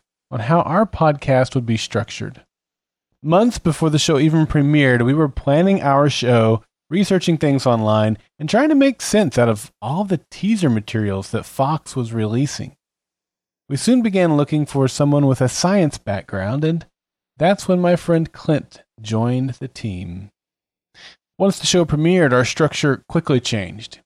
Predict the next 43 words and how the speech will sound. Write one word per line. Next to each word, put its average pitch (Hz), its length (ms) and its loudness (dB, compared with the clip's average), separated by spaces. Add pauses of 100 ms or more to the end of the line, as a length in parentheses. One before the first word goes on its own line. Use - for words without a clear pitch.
(160)
Even 160 280 -6
though 175 180 4
we 170 160 4
had 165 100 2
done 147 160 2
a 139 60 2
tremendous 143 500 2
amount 127 220 2
of 107 160 -8
planning 139 480 2
and 123 100 0
did 127 140 0
our 117 100 6
best 123 540 0
to 127 80 -14
be 120 140 -6
prepared, 120 680 -4 (760)
there's 165 160 -8
no 294 160 4
way 214 180 4
we 151 100 2
could 143 140 0
have 131 100 0
fully 143 420 0 (220)
predicted 123 600 -4
all 147 520 2
that 147 140 -4
would 139 140 -4
change. 104 760 -4 (420)
Some 214 180 -2
of 262 120 4
those 175 180 0
changes 143 380 -2
were 135 160 2
internal 131 640 0
that 117 120 0
our 117 200 2
audience 139 400 -2
never 120 240 -2
knew 143 200 2
about. 110 360 -2
For 113 320 -10 (340)
example, 127 800 0